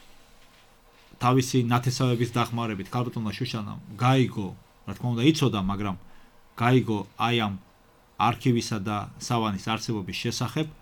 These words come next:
და სწორედაც აი ამ პირადი ურთიერთობების საფუძველზე მას მიეცა საშუალება, მოეპოვებინა ზაზაძეების ოჯახის ნდობა და წლების განმავლობაში ემუშავა,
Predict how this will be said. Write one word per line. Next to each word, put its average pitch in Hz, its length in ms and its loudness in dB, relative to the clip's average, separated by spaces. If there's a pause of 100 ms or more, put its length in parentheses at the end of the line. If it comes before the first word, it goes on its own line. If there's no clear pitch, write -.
(320)
და 151 140 -2
სწორედაც 143 540 0 (400)
აი 117 160 2
ამ 123 140 2 (580)
პირადი 135 360 4
ურთიერთობების 113 640 0
საფუძველზე 110 600 -2
მას 113 280 0
მიეცა 107 360 -2
საშუალება, 101 600 -4 (520)
მოეპოვებინა 131 720 2 (400)
ზაზაძეების 123 640 2
ოჯახის 110 520 -2
ნდობა 104 500 -2 (960)
და 104 320 4 (2000)
წლების 135 400 2
განმავლობაში 117 720 2
ემუშავა, 107 520 -2